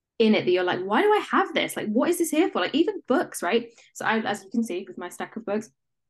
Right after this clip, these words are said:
I love books, but when we moved, I probably had, like, three hundred books. Now, I could have built a wall in this house to house all the books.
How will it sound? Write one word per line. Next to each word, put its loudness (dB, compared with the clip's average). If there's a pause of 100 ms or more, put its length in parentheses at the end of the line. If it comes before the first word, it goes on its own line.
(240)
I 6
love 4
books, 2
but 0
when 2
we 6
moved, 4 (360)
I -2
probably 2
had, 0
like, -4
three 0
hundred -2
books. -8
Now, 4
I 4
could 2
have 2
built 2
a 0
wall 4
in -4
this -8
house -6
to -12
house 2
all -4
the -6
books. 2